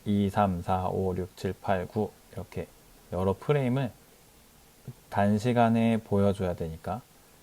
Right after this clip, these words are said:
조금 줄어들긴 하지만 전체적으로 빠르게 재생되는 것처럼 보이게 되기도 해요.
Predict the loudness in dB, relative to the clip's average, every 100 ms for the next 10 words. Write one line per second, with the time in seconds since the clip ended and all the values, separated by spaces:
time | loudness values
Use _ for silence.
0 | -20 -8 -4 0 -2 -4 -10 -8 2 4
1 | 4 0 -2 -4 -4 -2 -4 -4 -2 -2
2 | 0 0 -2 -4 -4 -6 -8 -20 -20 -20
3 | -20 -10 -2 0 0 -2 -6 -8 -12 -4
4 | 0 0 0 0 -4 -8 -6 -4 -4 -2
5 | -2 -2 -4 -6 -6 -10 -8 -8 -4 -4